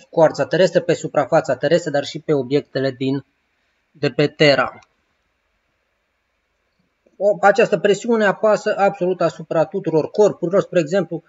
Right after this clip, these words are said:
vă dau așa un exemplu, dacă apasă pe un geam, ați văzut, apasă cu o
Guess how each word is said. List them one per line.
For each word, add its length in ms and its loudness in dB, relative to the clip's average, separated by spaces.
vă 80 -8
dau 140 6
așa 140 4
un 100 0
exemplu, 320 0
dacă 200 2
apasă 380 4
pe 180 0
un 240 0
geam, 440 0
ați 180 -10
văzut, 340 -4
apasă 460 0
cu 100 -2
o 260 2